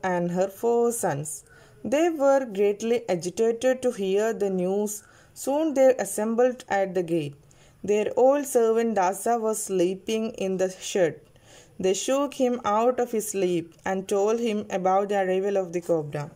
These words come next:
എന്താണ്? ആ ഫാമിലിയിൽ ആരൊക്കെയുണ്ട്? The family consists of the mother and her four sons. ഒരു അമ്മയും അവരുടെ നാല് ആൺകുട്ടികളുമാണ് ആ ഫാമിലിയിലുള്ളത്. They were greatly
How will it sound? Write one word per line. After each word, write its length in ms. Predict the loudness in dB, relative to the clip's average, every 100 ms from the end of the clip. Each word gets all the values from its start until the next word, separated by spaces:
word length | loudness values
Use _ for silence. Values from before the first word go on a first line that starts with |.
| -18 -20 -18 -20 -20 -10
എന്താണ്? 460 | -4 -2 -2 -4 -8
ആ 20 |
ഫാമിലിയിൽ 600 | -2 0 0 0 2 2
ആരൊക്കെയുണ്ട്? 540 | 4 2 0 -2 2 2
The 160 | 2
family 420 | 0 0 0 -2 -2
consists 360 | -4 -4 -6 0 0
of 60 | -2 -8 -20 -20 -20 _ -4
the 100 | 0
mother 440 | 2 0 4 4 4 -2
and 80 | -2 0
her 140 | -2
four 360 | 0 4 6 6
sons. 380 | 4 -2 -4 -6 -4
ഒരു 60 | -2
അമ്മയും 500 | 0 0 0 -2 -4
അവരുടെ 320 | -2 0 0
നാല് 460 | 0 0 0 0 0
ആൺകുട്ടികളുമാണ് 880 | 0 0 -2 -2 -2 0 0 0 -2
ആ 100 | -2
ഫാമിലിയിലുള്ളത്. 1000 | -2 -2 0 -2 -2 -4 -4 -8 -10 _ -20 -20 -20 -20 -8
They 140 | 0 2
were 160 | 2 2
greatly 520 | 4 4 4 2